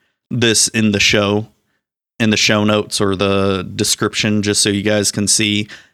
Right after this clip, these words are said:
the amazing, awesome trains deck. And, and I promise you, you'll see this at Pro Tour Aether Revolt. And if you don't, then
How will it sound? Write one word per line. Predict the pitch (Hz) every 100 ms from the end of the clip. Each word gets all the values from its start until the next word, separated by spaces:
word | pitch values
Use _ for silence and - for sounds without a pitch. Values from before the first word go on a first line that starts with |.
| _ -
the | 110 104 104 -
amazing, | 113 110 113 110 113 113
awesome | 104 104 113 101
trains | 107 104 104
deck. | 113 117
And, | 123 123
and | 127 131 127
I | 131
promise | 135 214 202 104
you, | 107
you'll | 107 175
see | 185 - 220
this | 160 120 131 151 - - - - -
at | 135 131 -
Pro | - 147
Tour | 156 147 135
Aether | 135 139
Revolt. | 123 113 139 - _ - _ _ -
And | 123 117 117 113 -
if | 123 - 123
you |
don't, | 127 160 135 - _ -
then | 120 117 113 107 104